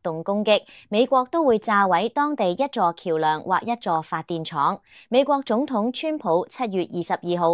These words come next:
喺 Truth Social 發帖指出，川普出席約旦陣亡士兵遺體移交儀式之後，前往多佛空軍基地，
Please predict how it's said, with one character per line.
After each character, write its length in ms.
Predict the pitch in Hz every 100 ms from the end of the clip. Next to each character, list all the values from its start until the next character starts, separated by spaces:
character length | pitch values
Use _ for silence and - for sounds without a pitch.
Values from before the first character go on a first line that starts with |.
| 165
喺 280 | - 165 202
Truth 340 | - 240 226 -
Social 400 | 233 226 165 143
發 200 | 180 165
帖 180 | 180
指 260 | 180 - 170
出， 140 | 165 208 - _ _ _ _ _ _ _
川 200 | 349 359
普 200 | 196 208
出 140 | 294
席 180 | 277 196
約 140 | 196 190
旦 280 | 190 175 175
陣 200 | 180 180
亡 180 | 156
士 200 | 160 185
兵 200 | 185 247
遺 240 | 233 170 165
體 260 | 170 202
移 100 | 214 151
交 200 | 208 220
儀 180 | 170
式 120 | 156 214
之 160 | 240
後， 240 | 220 170 - - _
前 200 | - 220
往 240 | 202 214
多 200 | 247 302
佛 100 | -
空 240 | - 226 226
軍 180 | 220 220
基 200 | 220 214
地， 260 | 170 -